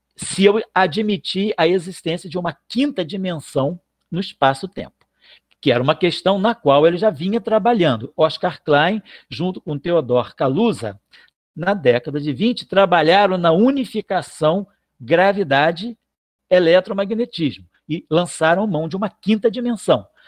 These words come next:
Agora o Oscar Klein tá dando um passo mais à frente. Ele tá mexendo na gravidade, na, no eletromagnetismo, na interação nuclear forte, na interação nuclear fraca. E ele apresenta esse belíssimo trabalho,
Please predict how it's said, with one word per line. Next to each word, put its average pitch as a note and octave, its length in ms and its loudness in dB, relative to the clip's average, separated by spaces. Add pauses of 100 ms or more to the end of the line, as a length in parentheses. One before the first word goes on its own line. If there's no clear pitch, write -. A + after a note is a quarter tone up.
(120)
Agora D#3+ 360 6
o G#3+ 40 8
Oscar F#3+ 340 2
Klein G3 200 0
tá F#3+ 120 2
dando G3+ 200 -2
um G#3+ 40 -8
passo G3 360 -2
mais F#3+ 180 -4
à B3+ 60 -10
frente. D#3+ 340 -2
Ele C3+ 100 -8
tá E3+ 240 2 (220)
mexendo C#3+ 520 -2
na A2 100 -10
gravidade, F#3 760 2 (300)
na, A2 320 -8 (320)
no B2+ 100 -4
eletromagnetismo, G3 1080 -2
na A#2+ 80 -8
interação G2+ 460 -14
nuclear G2+ 360 -10
forte, G#3 380 2
na G#3 100 -4
interação G#3+ 460 -6
nuclear F#3 400 0
fraca. - 260 -4 (480)
E C3+ 80 4
ele C#3 140 8
apresenta D#3+ 520 2
esse D3 200 -4
belíssimo C#3+ 560 0
trabalho, C#3 600 2